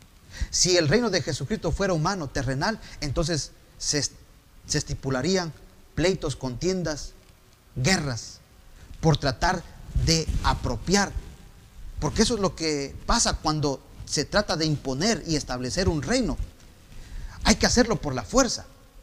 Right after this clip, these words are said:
aplicando una fuerza ideológica, una fuerza militar,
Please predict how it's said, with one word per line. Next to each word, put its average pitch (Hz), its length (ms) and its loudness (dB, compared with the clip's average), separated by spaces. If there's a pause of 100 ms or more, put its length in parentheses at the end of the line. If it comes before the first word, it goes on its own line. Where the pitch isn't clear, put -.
(500)
aplicando 143 460 2
una 160 160 0
fuerza 170 420 0
ideológica, 139 600 0
una 123 180 -4
fuerza 160 420 0
militar, 143 640 0